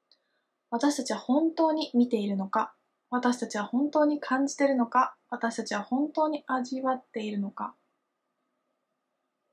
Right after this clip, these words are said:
それが記憶か？今、今日の自分なのか？は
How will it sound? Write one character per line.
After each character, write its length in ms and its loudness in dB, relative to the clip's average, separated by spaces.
そ 120 -6
れ 80 0
が 100 0
記 200 -2
憶 240 0
か？ 240 4
今、 320 0
今 220 6
日 60 0
の 160 2
自 200 -2
分 140 2
な 80 4
の 140 -2
か？ 200 -6
は 640 -2